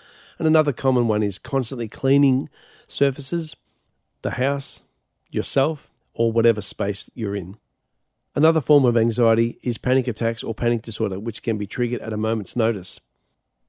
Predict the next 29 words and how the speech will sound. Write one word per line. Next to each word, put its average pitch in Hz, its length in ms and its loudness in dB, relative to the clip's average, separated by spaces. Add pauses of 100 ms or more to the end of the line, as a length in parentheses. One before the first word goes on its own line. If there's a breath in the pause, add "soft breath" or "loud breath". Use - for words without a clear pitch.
It - 80 -2
may 117 160 2
cause 117 440 0 (120)
shortness - 440 -4
of 107 100 -8
breath, 143 360 0 (100)
nausea, 131 560 2
being 120 180 2
lightheaded. 117 640 0 (640)
People 113 280 -2
may 107 180 -2
find 113 300 0
that 104 120 -14
they 107 220 -2
have 107 260 -4
no 120 160 2
understanding 120 460 0
of 104 80 -2
where 123 160 2
they 117 180 0
are 127 180 -2
or 110 160 -2
what 117 140 -2
they're 107 140 -4
doing. 131 420 -4 (480 loud breath)
Some 117 200 -2
people 107 220 -2
feel 117 260 0
detached 127 640 -6